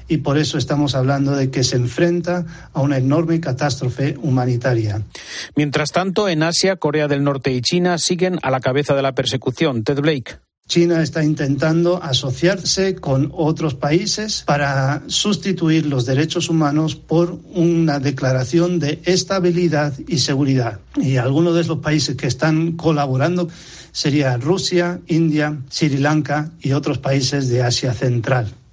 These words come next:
Speaker 1: Luego también estamos, eh, viendo en Corea del Norte ha vuelto a tomar el primer lugar en el índice de persecución.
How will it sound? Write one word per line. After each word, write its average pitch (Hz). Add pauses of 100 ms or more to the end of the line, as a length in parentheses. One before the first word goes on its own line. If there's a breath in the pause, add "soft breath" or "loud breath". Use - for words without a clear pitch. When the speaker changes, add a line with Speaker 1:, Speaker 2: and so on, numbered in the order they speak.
(140)
Speaker 1:
Luego 180
también 165
estamos, 147
eh, 131
viendo 170 (120)
en 135
Corea 165
del 165
Norte 135 (180)
ha 143
vuelto 165
a 131
tomar 143
el 131
primer 131
lugar 131 (540 loud breath)
en 139
el 131
índice 131
de 127
persecución. 127